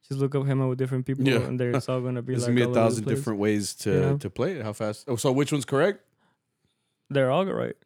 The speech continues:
Speaker 2: Exactly.
Speaker 1: 'Cause they're all together, you know?
Speaker 2: It's, it's how that group decided to record or play it.
Speaker 1: Yeah, and there's a lot of, like, old heads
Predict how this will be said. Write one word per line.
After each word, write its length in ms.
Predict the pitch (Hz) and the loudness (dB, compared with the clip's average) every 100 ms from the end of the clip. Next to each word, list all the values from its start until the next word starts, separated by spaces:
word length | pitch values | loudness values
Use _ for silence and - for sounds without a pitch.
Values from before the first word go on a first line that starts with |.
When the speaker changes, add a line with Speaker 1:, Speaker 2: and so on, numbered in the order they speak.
| _ | _
Speaker 2:
Exactly. 260 | 95 113 156 | -6 -4 0
Speaker 1:
'Cause 160 | 156 | 2
they're 140 | 143 139 | 2 2
all 120 | 147 | 2
together, 440 | 143 151 175 151 139 | 0 -4 0 0 0
you 120 | 135 | 0
know? 80 | 139 | 0
Speaker 2:
It's, 200 | 139 139 | 0 0
it's 240 | 147 101 - | -4 -4 -2
how 280 | 110 104 104 | 4 4 6
that 280 | 104 104 | 2 0
group 220 | 90 98 92 | -2 -6 -4
decided 480 | 98 98 92 92 - | -6 -4 -4 -4 -6
to 160 | 92 87 | -8 -8
record 500 | 82 - 98 95 95 | -8 -8 -4 -2 -2
or 40 | 92 | -4
play 280 | - 170 | -8 -10
it. 80 | 208 _ | -12 _
Speaker 1:
Yeah, 160 | - 131 | -4 -2
and 180 | - 151 | 0 4
there's 180 | 156 170 | 4 6
a 60 | |
lot 220 | 180 185 | 6 6
of, 100 | 185 160 | 2 2
like, 220 | 147 - | -2 0
old 200 | 123 139 | -2 0
heads 420 | 135 127 - _ | 0 -4 -10 _